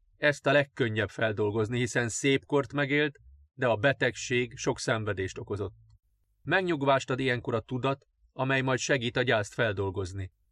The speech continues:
A temetés napja mindig a legnehezebb, még ilyen esetben is. A pap keresztet vetett, majd dolga végeztével távozott. A négy férfi felemelte a kötélzettel a koporsót,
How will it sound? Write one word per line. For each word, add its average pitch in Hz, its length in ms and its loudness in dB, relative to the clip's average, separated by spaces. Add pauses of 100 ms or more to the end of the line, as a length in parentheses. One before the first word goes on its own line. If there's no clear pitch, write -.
(260)
A 117 120 -10
temetés 127 520 0
napja 123 340 0
mindig 127 420 2
a 110 80 4
legnehezebb, 107 680 -2 (320)
még 120 340 -4
ilyen 117 200 2
esetben 95 500 -4
is. - 360 -10 (480)
A 147 80 -4
pap 143 220 2
keresztet 156 500 2
vetett, - 500 -2 (100)
majd 151 220 2
dolga 147 260 4
végeztével 123 560 2
távozott. 95 680 -4 (460)
A 135 80 -6
négy 180 240 2
férfi 170 280 0
felemelte 127 480 0
a 120 60 0
kötélzettel 117 640 2
a 101 60 -2
koporsót, 143 720 0